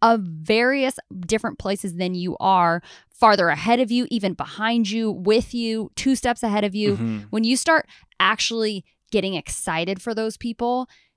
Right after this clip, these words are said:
Speaker 1: you actually start becoming those people too.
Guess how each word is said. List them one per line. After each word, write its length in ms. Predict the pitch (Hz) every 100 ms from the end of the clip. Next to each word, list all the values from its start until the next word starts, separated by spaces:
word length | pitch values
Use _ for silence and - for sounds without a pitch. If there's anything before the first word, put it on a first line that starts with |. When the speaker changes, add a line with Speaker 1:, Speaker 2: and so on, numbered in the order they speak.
| _ -
Speaker 1:
you 140 | 214
actually 340 | 247 302 - 403
start 320 | - 370 -
becoming 960 | 269 - - - 254 254 226 180 165 -
those 240 | 160 160 -
people 340 | 180 - 151
too. 400 | - 180 127 190